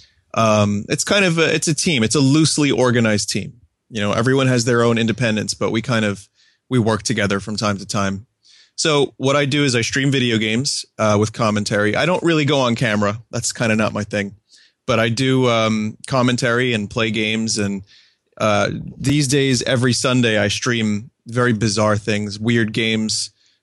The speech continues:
um, glitches. You know, I make a big show of it. And, uh, so during the week, I tend to just play a game all the way through. Maybe I'll play, um, you know, some classic games or some newer ones. And these days,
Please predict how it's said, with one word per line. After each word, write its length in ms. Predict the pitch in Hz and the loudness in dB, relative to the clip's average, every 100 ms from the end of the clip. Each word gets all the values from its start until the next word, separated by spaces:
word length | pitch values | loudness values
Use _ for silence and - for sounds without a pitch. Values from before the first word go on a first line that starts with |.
| - | -4
um, 540 | 107 104 101 101 101 98 | 0 2 2 0 -6 -4
glitches. 680 | 127 127 - 139 139 - - _ _ | 0 0 2 0 0 -4 -10 _ _
You 80 | 120 | 0
know, 140 | 110 | 2
I 100 | 104 | 2
make 220 | 143 160 | 2 2
a 40 | 160 | 2
big 240 | 131 147 | 2 0
show 280 | 123 143 123 | 2 2 2
of 120 | 104 | 2
it. 160 | 95 - - | 0 -4 -6
And, 320 | 107 107 107 | -2 0 2
uh, 240 | 107 107 | 2 0
so 360 | 110 - 127 113 - - - | -2 0 0 -2 -8 -20 -6
during 220 | 175 185 | -2 0
the 60 | 170 | 2
week, 240 | 143 165 | 2 0
I 120 | 151 | -2
tend 240 | 127 156 135 | -2 -2 0
to 80 | 127 | 0
just 220 | 123 - | -2 -2
play 200 | 139 123 | 0 0
a 20 | |
game 400 | 110 117 135 151 - _ _ _ - | 0 0 -2 -4 -10 _ _ _ -2
all 140 | 120 | 2
the 80 | 120 | 4
way 140 | 120 | 4
through. 380 | 120 135 143 156 - | 2 0 0 0 -6
Maybe 260 | - 113 110 | -2 2 2
I'll 120 | 107 | 2
play, 400 | - 120 110 107 | 0 0 0 2
um, 500 | 104 104 104 101 101 - _ _ _ - | 2 2 0 -6 -10 -18 _ _ _ -12
you 120 | - | -2
know, 100 | 117 | 0
some 240 | 110 131 107 | 0 0 -2
classic 460 | - 127 123 127 | 0 0 0 -2
games 280 | - 123 120 | -4 -2 -2
or 60 | 107 | -2
some 160 | 101 | -2
newer 240 | 107 135 147 | 0 2 2
ones. 400 | 156 160 170 - _ _ _ | 0 0 -4 -8 _ _ _
And 440 | - 117 113 110 107 | -2 0 2 0 0
these 260 | 123 117 | 0 0
days, 580 | 123 117 110 107 110 - | 0 -2 0 0 -2 -4